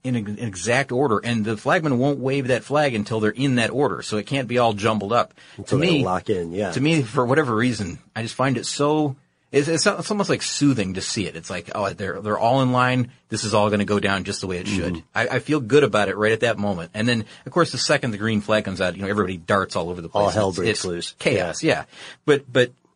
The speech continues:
Speaker 1: honestly, there's something about that start, even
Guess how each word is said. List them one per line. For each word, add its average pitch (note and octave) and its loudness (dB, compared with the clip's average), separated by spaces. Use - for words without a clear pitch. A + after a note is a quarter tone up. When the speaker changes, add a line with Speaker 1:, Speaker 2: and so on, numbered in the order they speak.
Speaker 1:
honestly, C3+ 2
there's G#2+ 0
something D#3 0
about B2+ 2
that G#2+ 0
start, C3+ 2
even G#3 0